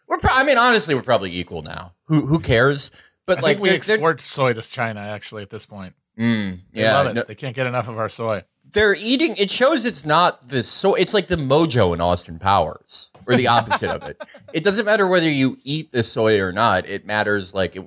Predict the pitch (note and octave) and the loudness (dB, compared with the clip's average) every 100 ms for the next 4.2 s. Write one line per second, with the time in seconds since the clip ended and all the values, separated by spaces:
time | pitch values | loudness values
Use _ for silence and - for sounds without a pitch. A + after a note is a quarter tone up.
0 | G2+ G#2 G2+ G2+ F#2 F2 F2+ G2 F#2+ E2 | -4 0 0 -2 -4 -4 -4 -4 0 0
1 | E2 - - C3 F#3+ F#3 F3+ A#3 G#3+ A2+ | -2 -6 -10 -2 -2 -2 -2 -2 -2 0
2 | B2 C#3 B2 G#2+ F#2+ F2+ - _ _ _ | 2 4 4 4 2 0 0 _ _ _
3 | - B2+ G#2+ G#2+ A2+ A2 G2 - A#2+ B2 | -2 0 2 4 2 0 -4 -2 0 2
4 | D#2+ D#2 | 0 -2